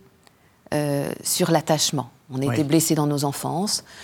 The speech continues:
Speaker 1: Il y a eu des coups de canif dans le lien qu'on avait avec les gens qui étaient chargés de nous donner de l'amour, où on a manqué d'amour. Toutes nos blessures d'attachement
Speaker 2: Mhm.
Speaker 1: vont nous mettre en fragilité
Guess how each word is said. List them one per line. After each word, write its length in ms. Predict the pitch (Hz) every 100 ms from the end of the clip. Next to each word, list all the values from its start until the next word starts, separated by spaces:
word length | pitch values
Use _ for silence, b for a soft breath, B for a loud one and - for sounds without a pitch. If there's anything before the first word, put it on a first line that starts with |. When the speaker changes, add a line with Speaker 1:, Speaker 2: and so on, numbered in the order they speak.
| B B
Speaker 1:
Il 60 | 147
y 20 |
a 40 |
eu 40 | 147
des 100 | 151
coups 160 | 196 196
de 40 |
canif 420 | 190 160 196 -
dans 100 | 151
le 100 | 143
lien 260 | 139 151 180
qu'on 200 | 180 156
avait 420 | 143 127 156 170 -
avec 300 | 120 135 -
les 140 | 143
gens 160 | 139 147
qui 160 | -
étaient 180 | 139 131
chargés 360 | - 135 139 147
de 80 | 139
nous 160 | 135
donner 240 | 131 131 131
de 80 |
l'amour, 480 | 135 127 143 185 220
où 60 | 147
on 100 | 139
a 100 | 139
manqué 280 | 131 131 147
d'amour. 600 | 135 123 123 143 175 202 B B B B B B -
Toutes 180 | 285 208
nos 140 | 160
blessures 600 | 151 208 247 - 240 240
d'attachement 680 | 165 160 143 - 156 139 - - _ -
Speaker 2:
Mhm. 380 | 110 117 160 214 - -
Speaker 1:
vont 200 | 180 202
nous 140 | 208
mettre 440 | 214 294 - - 156 - _
en 120 | - 156
fragilité 840 | - 240 226 226 190 165 151 175